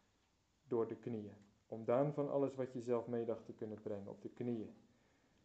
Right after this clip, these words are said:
bij de kribben van Bethlehem, in stille verwondering, om dat dierbare, goddelijke kind. Vrede op aarde.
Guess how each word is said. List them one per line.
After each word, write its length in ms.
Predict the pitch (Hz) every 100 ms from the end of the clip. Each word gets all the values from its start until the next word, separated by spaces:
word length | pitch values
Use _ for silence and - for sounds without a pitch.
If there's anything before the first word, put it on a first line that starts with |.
| _
bij 120 | 120
de 100 | 110
kribben 460 | - 120 123 135 131
van 160 | 127
Bethlehem, 640 | 120 113 110 104 101 104 110 - _ _
in 180 | 107
stille 440 | 101 - - 143 156
verwondering, 640 | 131 127 127 104 101 104 120 - _ _ _ _ _
om 120 | 120
dat 200 | 113 107
dierbare, 480 | 123 120 107 95 - 101 - _
goddelijke 560 | - 135 123 117 110
kind. 360 | 104 - 107 95 -
Vrede 520 | - 117 127 135 143 143 - _ _ _ _ _ _ _
op 180 | 113
aarde. 360 | - 117 104 107